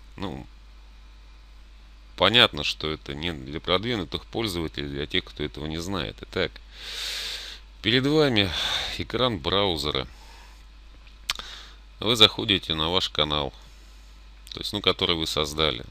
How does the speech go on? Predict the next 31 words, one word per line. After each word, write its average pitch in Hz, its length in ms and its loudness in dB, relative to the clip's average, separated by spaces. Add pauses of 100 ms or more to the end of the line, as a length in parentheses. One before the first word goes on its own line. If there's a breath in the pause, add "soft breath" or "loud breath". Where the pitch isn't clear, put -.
Ну, - 140 -4
у 117 40 -2
вас 101 180 4
тут - 240 -10
может 85 340 -6
вообще 80 300 -2
ничего 87 320 -2
не 78 140 -2
быть, 90 420 -4
у 67 80 -10
вас 71 160 -8
тут - 180 -18
может 76 260 -8
быть 69 380 -8
и 65 120 -8
ни 71 120 -6
картинок 110 600 -4
никаких, 87 540 -4 (240)
э, - 540 -8 (100)
ничего. 117 420 -4
Но 92 200 -6
вот 104 140 -2 (1120 loud breath)
то, 104 120 2
что - 280 0
вы 98 180 2
на 95 240 -2
что-то - 500 0
подписались, 101 840 2
всегда 90 420 4
будет 90 320 -2
здесь. 82 500 0